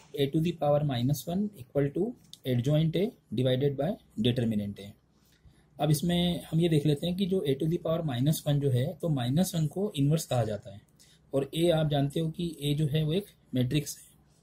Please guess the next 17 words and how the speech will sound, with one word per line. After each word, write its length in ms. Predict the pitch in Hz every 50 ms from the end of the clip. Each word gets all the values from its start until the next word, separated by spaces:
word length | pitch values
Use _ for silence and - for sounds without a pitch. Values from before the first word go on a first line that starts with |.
| _ _ -
इसका 180 | 123 - - 151
मतलब 260 | 139 123 127 156 151
ये 100 | 165 165
हुआ 140 | 160 156 160
कि 160 | 165 - 196
हम 100 | 185 185
matrix 360 | 160 131 117 120 139 135 -
का 120 | - - 180
inverse, 360 | 147 123 127 139 175 208 - - - - - - -
अ, 100 | 120 127
find 300 | 127 - 123 131 143 143
करना 240 | - 135 127 147 190
चाहते 340 | - - 107 104 - - 104
हैं 140 | 98 101 - - - - - _ - _ _ - -
और 140 | 135 135 123
हिंदी 260 | 135 151 165 175 170
में, 240 | 175 185 202 254